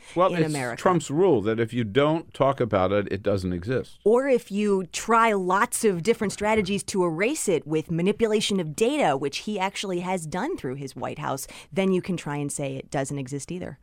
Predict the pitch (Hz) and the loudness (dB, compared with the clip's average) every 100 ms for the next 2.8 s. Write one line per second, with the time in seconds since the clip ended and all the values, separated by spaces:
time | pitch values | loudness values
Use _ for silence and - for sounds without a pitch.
0 | _ 123 127 160 185 156 131 - 98 85 | _ 0 4 4 4 2 0 2 2 2
1 | 80 82 90 80 90 92 71 - - - | 0 -2 -2 -2 0 2 0 -2 -20 -16
2 | - 233 240 - 262 254 240 | 0 2 2 0 2 2 0